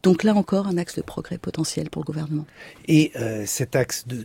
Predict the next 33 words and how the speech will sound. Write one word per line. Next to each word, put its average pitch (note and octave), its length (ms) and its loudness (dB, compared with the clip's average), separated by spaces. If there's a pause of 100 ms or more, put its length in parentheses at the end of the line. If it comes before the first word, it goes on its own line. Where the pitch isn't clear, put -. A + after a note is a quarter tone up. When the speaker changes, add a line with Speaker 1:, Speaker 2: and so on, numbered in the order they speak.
(120)
Speaker 2:
de B2 80 -10
progrès, C3+ 800 2
euh, A2+ 180 -2
il G#2 220 -8
doit G#2+ 180 0
se - 120 -2
faire, A#2 380 2
euh, G2 160 2 (340)
j'imagine B2 420 6
aussi C3+ 240 4
dans D#3 80 8
les C#3 100 6
mentalités, E3 440 6
puisque, - 300 2
euh, C#3+ 240 6
il A2 360 -2
y A#2 100 4
a G#2 540 2
chez - 360 -2
ces - 240 -4
femmes, D#3+ 440 0
dites-vous, A#2+ 640 4 (360)
une A#2 140 4
manière C3+ 480 6 (140)
de, G#2 180 -4
de G#2+ 220 0
ne G#2 300 2
même A#2+ 220 4
pas - 240 2
savoir C3 580 4
qu'elles B2+ 180 2
sont F3+ 240 6 (280)
victimes A2 760 2